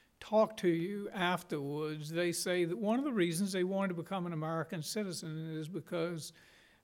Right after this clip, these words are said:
of their trust in the impartiality and integrity of, of courts. And so, um, it's, uh, it's sort of special to be part of this,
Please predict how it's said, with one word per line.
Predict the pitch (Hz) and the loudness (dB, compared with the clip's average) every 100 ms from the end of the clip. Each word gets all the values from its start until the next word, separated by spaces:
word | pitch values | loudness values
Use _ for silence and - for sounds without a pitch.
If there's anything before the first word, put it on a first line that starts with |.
| - | -2
of | 196 | 2
their | 208 240 | 2 2
trust | 214 196 165 175 156 - | 0 2 2 2 -2 -2
in | 175 165 | -2 -2
the | 185 180 | -2 -4
impartiality | 180 180 170 165 180 175 165 175 165 170 165 | -2 0 0 2 2 2 2 2 2 2 2
and | 156 147 151 | 2 0 -2
integrity | 170 156 151 170 160 160 156 151 | -2 -4 0 0 0 0 0 0
of, | 156 139 - | -2 -4 -4
of | 175 147 - | -2 -2 -2
courts. | 165 131 - - - - - - - - _ _ - | -2 -2 -6 -10 -12 -12 -20 -20 -20 -20 _ _ 0
And | 196 185 | 2 4
so, | 180 202 190 175 143 - - - 277 | 4 6 8 6 4 -6 -12 -8 2
um, | 214 208 190 156 151 - _ _ _ - | 4 6 4 2 -2 -10 _ _ _ -2
it's, | 214 226 - 262 | 0 2 2 4
uh, | 240 208 - - _ _ _ _ - - _ - _ _ _ | 6 4 0 -16 _ _ _ _ -20 -20 _ -20 _ _ _
it's | 226 226 | 2 6
sort | 277 269 | 6 6
of | 262 | 4
special | - - - 180 139 | 4 4 4 2 2
to | 151 | 0
be | 135 151 | 0 0
part | - 160 160 - - _ _ _ _ - | 2 2 2 0 -8 _ _ _ _ -6
of | 185 175 | -4 0
this, | 165 156 - - | 0 0 0 -2